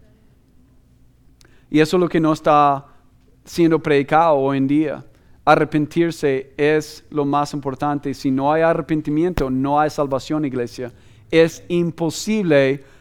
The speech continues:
recibir a Cristo como Señor y Salvador sin en el mismo momento arrepentirse de los pecados. Entonces,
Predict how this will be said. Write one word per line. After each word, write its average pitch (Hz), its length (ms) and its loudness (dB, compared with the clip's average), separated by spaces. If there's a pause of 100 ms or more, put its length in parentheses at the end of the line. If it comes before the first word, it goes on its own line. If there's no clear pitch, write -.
recibir 165 480 2
a 190 100 0
Cristo 208 400 0
como 165 200 0
Señor 160 360 2
y 196 40 0
Salvador 170 560 2 (160)
sin 240 480 2
en 185 140 2
el 160 100 2
mismo 196 340 0
momento 170 640 2 (240)
arrepentirse 175 1000 4
de 143 140 0
los 143 160 -2
pecados. 135 680 0 (200)
Entonces, 170 260 -2